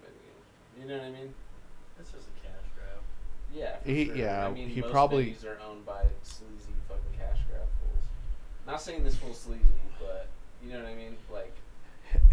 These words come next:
Speaker 3: his heart was in the right place at first. I think he fucking
Speaker 1: And then some money
Speaker 3: fell
Speaker 1: started
Speaker 3: off
Speaker 1: rolling in, probably.
Speaker 3: fucking when money came in, and then the money fucking stopped.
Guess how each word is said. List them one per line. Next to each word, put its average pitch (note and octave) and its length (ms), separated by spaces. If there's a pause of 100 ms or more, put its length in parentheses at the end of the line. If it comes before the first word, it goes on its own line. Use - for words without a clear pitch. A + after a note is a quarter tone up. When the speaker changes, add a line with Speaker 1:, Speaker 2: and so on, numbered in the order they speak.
Speaker 3:
his G3+ 320
heart C#3 360
was D3 220
in D3+ 120
the C3+ 80
right A#2+ 260
place B2 380
at F#2 140
first. A#2 540
I A2 60
think A#2 240
he A#2 120
fucking G#2 640 (140)
Speaker 1:
And B2+ 140
then B2+ 100
some A2+ 220
money - 120
Speaker 3:
fell A#2 260
Speaker 1:
started G#2+ 60
Speaker 3:
off A2 380
Speaker 1:
rolling A#2 60
in, - 60
probably. G#2 200
Speaker 3:
fucking G2+ 360
when G#2 220
money G#2 300
came G#2 360
in, G2+ 260
and G#2 160
then G2+ 160
the G2+ 60
money G#2+ 300
fucking G#2 380
stopped. A2 640